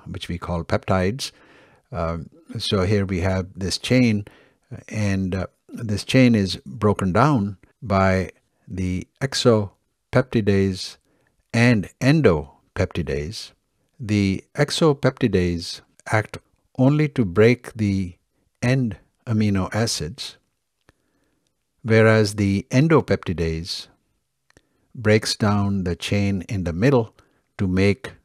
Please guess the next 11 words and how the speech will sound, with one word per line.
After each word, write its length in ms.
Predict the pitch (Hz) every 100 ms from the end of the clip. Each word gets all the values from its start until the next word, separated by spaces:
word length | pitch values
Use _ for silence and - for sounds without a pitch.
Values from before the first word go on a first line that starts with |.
| _
smaller 540 | - - 110 143 131 92
chains 640 | - 85 80 80 80 - - _ _
of 360 | 98 90 - - _ _ _ _ _
peptides. 800 | - 98 - 78 73 - - - - _ _ _
The 420 | 98 101 95 90
peptides 600 | - 139 - 120 117 92
are 500 | 95 90 87 85 - _ _ _ _
mainly 360 | 98 98 98 90
digested 720 | 95 113 110 - 98 87 85 _ _ -
in 300 | 92 90 87 -
jejunum 640 | 101 90 110 143 127 113